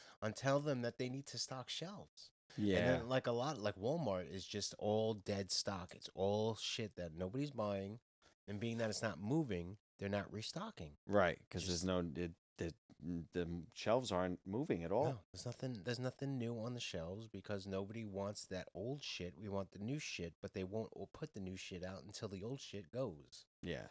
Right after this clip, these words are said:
Speaker 2: so then you gotta put it on clearance, guys. Come on.
Speaker 1: Well, which I saw, well, uh, I stopped in a, a Target, a full shelf. Seriously, like, ten, twelve, fifteen of each of Wave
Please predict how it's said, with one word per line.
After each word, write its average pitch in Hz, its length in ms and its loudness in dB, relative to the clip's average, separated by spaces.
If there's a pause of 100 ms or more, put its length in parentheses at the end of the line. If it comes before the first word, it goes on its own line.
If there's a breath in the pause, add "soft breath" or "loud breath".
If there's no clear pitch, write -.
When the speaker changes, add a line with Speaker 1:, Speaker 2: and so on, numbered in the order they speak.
Speaker 2:
so - 240 0
then 98 180 8
you 95 60 4
gotta 90 160 8
put 90 160 0
it 90 80 4
on 82 140 2
clearance, 76 460 -2
guys. - 480 -8 (120)
Come 85 140 -6
on. 78 60 -10 (1080)
Speaker 1:
Well, 98 340 8
which 92 200 0
I 104 100 2
saw, 107 400 2 (300)
well, 95 400 -4
uh, 98 440 4
I 90 160 -2
stopped 92 400 -2
in 95 120 -2
a, 95 200 -2 (140)
a 87 40 -4
Target, 98 540 -2
a 92 220 0 (260)
full 104 520 2
shelf. - 680 -4 (460)
Seriously, 127 440 0
like, 104 260 0
ten, 107 540 -2
twelve, 95 380 -2 (160)
fifteen 95 560 -6
of 82 120 -6 (140)
each 85 320 -8
of 82 220 -6
Wave 85 260 -2